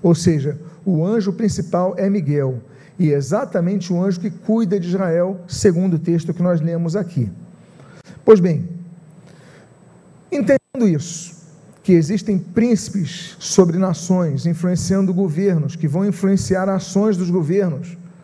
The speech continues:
entendendo que o mundo jaz no maligno, existe uma influência muito grande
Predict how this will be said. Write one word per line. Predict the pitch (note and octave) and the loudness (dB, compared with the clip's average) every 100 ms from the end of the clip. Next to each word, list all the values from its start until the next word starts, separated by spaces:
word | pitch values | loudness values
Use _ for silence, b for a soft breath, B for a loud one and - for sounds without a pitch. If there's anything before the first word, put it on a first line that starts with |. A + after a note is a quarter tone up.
| B B B - B B B B B B B B - | B B B -20 B B B B B B B B 2
entendendo | G3+ A3+ A#3+ A3 D4 C#4+ A#3+ | 4 4 2 2 0 -2 -2
que | B3 A#3+ G#3 D#3 D#3 - - - _ _ _ _ - | 0 0 0 -2 -6 -14 -20 -20 _ _ _ _ 0
o | G3+ | 4
mundo | G3 A#3 C#4+ A#3+ | 4 2 0 -2
jaz | D#3 A3 C4+ A#3 | 2 2 2 0
no | G3+ G#3+ | 0 0
maligno, | A3+ G3 G3+ F#3 D3 C#3+ F3+ | 2 2 0 0 -2 -2 0
existe | D#3+ A3 - | 0 -2 -2
uma | G#3 | 0
influência | A3+ - F#3+ A3 - A3 | 0 0 0 0 0 0
muito | G3 G#3+ G#3 D4 | 2 0 -2 -2
grande | F#3 A#3+ B3 G#3+ C3+ - | 2 2 2 0 -2 -10